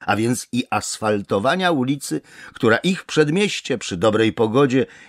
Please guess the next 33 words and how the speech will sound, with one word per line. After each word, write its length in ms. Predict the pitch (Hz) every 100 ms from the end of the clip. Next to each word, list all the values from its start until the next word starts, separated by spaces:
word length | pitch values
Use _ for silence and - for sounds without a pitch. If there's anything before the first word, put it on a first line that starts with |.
| -
jako 300 | 120 123 104
tako 300 | 120 - 101
łączy 460 | 113 113 104 98
z 100 | 90
Krakowem, 580 | 113 117 240 226 190 156 - -
przy 240 | - 113
złej 460 | 98 123 143 135 - _ -
skutecznie 800 | - - 165 156 139 - 123 113
od 140 | 98
niego 240 | 101 92 92
oddziela. 520 | 76 73 65 - - _ _ _ _ _ - -
Błoński 560 | 90 143 202 - -
jednak, 360 | 76 67 82 85
zamiast 420 | 90 92 - -
cieszyć 460 | - - - 78 -
się 160 | 87
z 100 | -
postępu, 680 | - 95 - 180 196 - - - -
zaczął 360 | 117 139 135 117
rozpaczać, 840 | 131 - - 139 - 110 - -
ile 380 | 190 185 165 151
go 180 | 123 113
będzie 400 | 151 160 131 143
kosztować 580 | 127 - 143 127 127 -
instalacja 760 | 127 98 104 117 120 - 110
gazowa 440 | 98 101 123 110 107
i 120 | 120
skąd 560 | - - 175 226 214 -
on 260 | 170 143 127
na 160 | 156
to 180 | - 160
weźmie 440 | 113 127 120 127
pieniądze. 600 | 120 107 98 78 65 62